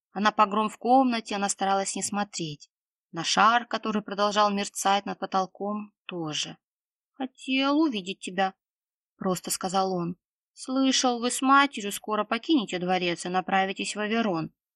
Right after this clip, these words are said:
Наше знакомство мне показалось коротким, ну и...» «И?»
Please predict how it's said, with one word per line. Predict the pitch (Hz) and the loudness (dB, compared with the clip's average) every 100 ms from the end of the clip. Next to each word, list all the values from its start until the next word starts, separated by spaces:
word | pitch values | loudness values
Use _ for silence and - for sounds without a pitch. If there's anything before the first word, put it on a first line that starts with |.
| _ _ _ | _ _ _
Наше | 185 170 170 | -8 -6 -4
знакомство | 170 185 - 202 208 202 190 | -2 -4 -2 -2 -2 -4 -4
мне | 185 185 | -6 -6
показалось | 185 185 190 185 - | -6 -4 0 0 0
коротким, | - 208 233 294 294 - 180 175 175 190 | 0 2 4 2 2 -2 -8 -6 -8 -8
ну | 226 262 277 | -4 -2 0
и...» | 277 277 269 _ _ _ _ _ _ _ | 0 0 -2 _ _ _ _ _ _ _
«И?» | - 208 196 214 294 | -4 0 0 0 -2